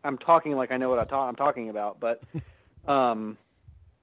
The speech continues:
when it comes to, when it comes to the Cubs, I guess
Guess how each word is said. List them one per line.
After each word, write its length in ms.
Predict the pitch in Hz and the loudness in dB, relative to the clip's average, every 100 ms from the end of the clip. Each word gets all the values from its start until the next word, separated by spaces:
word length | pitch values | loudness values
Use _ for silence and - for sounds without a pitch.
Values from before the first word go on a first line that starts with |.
| _ - _ _ _ _ | _ -20 _ _ _ _
when 140 | 165 165 | 0 2
it 40 | |
comes 200 | 208 202 | 2 2
to, 200 | 196 151 | 2 2
when 140 | 147 | 2
it 60 | 147 | 0
comes 200 | 170 165 | -2 -4
to 60 | - | -6
the 80 | |
Cubs, 260 | 131 180 156 | -2 0 2
I 60 | 135 | 2
guess 200 | 139 | 2